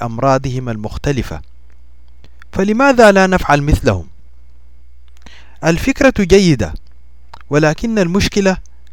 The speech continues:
أن الكثير من بعض أسماء الأعشاب التي وصفتها الكتب القديمة غير معروفة، وأن الأسماء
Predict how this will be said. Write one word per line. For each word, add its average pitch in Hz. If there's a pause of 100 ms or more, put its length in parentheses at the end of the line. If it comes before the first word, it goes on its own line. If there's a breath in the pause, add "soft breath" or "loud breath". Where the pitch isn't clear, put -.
أن 202
الكثير 202
من 147
بعض 190
أسماء 165
الأعشاب 135
التي 135
وصفتها 127
الكتب 139
القديمة 175 (600 soft breath)
غير 220
معروفة، 156 (840)
وأن 190
الأسماء 180